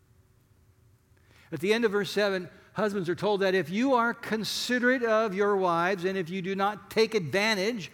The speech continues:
of your size and strength, then nothing will hinder your prayers. Oh, you go, "Whoa, does that mean something could hinder your prayers?" So if you're rude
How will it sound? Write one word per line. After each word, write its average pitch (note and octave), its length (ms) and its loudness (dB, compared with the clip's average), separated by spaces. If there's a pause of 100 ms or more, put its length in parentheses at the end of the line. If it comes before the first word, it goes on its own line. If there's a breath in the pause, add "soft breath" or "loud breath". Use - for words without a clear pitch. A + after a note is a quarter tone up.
(200 loud breath)
of F#3 120 2
your F#3 140 2
size F#3 540 0
and F3+ 120 -6
strength, D3+ 640 -6 (760 soft breath)
then F3+ 580 -4 (260 soft breath)
nothing G3+ 460 -4
will G#3+ 160 -2
hinder C#3+ 500 -6
your B2 220 -6
prayers. G2+ 680 -12 (1800)
Oh, D#3 100 -8
you B2+ 120 -6
go, F2+ 100 -10
"Whoa, F3 300 -12 (500)
does - 60 -20
that C3 100 -6
mean C3 140 -6
something B2+ 360 -10
could F3+ 320 -8 (180)
hinder F#3+ 240 -8
your F#3 200 -8
prayers?" F#3 340 -14 (1300)
So G#3 220 2 (160 loud breath)
if G3+ 160 4
you're G#3+ 180 2
rude B3+ 420 2